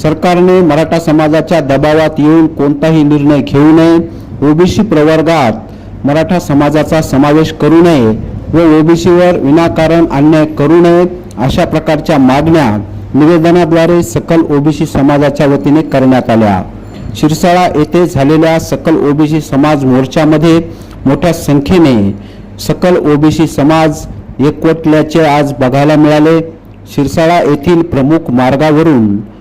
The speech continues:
हा मोर्चा प्रचंड घोषणाबाजी करत, "एकच पर्व ओबीसी सर्वच्या"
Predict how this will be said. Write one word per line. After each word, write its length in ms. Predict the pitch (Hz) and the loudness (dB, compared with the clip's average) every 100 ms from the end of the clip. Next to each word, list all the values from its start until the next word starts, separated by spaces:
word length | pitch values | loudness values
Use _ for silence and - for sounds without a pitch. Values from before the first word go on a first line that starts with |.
| - - | -20 -6
हा 140 | 156 170 | -2 0
मोर्चा 720 | 147 139 139 196 147 107 98 101 - - - - | 2 0 0 0 0 0 -2 -8 -18 -20 -20 -8
प्रचंड 400 | 147 190 185 185 | -4 0 2 2
घोषणाबाजी 800 | 143 135 - 170 156 151 151 160 | 0 0 0 0 0 0 0 -2
करत, 360 | 170 160 165 165 - - - | 0 0 0 -2 -14 -10 -2
"एकच 400 | 147 - 185 185 | -2 -2 -4 -4
पर्व 580 | - 160 165 165 - 143 | -2 2 2 2 0 0
ओबीसी 340 | 151 160 170 | 0 0 -2
सर्वच्या" 680 | 160 147 156 156 175 165 | -2 0 0 0 0 0